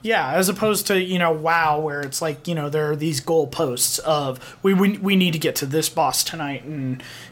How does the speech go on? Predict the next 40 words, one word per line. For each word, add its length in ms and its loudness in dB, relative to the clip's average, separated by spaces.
you 100 0
know, 360 2
let's 160 0
get 240 0
this 180 0
piece 260 -2
of 200 -2
loot 200 -4
for 200 -6
this 200 2
person." 600 -4
Like, 220 -4
because 340 0
it's 160 0
more 300 2
open-ended 680 0
in 120 0
its 200 -4
nature, 760 -2
I 80 4
think 500 -6
it'll 180 2
perform 640 -2
better, 320 -4
especially 500 0
for, 160 -2
like, 260 0
those, 240 0
that, 440 -2
like, 320 -2
crew 300 2
of, 100 -6
like, 220 -2
nightly 420 0
hangouts. 540 -6
Like, 180 -2
I 80 2
could 160 0
totally 380 2
see 440 -2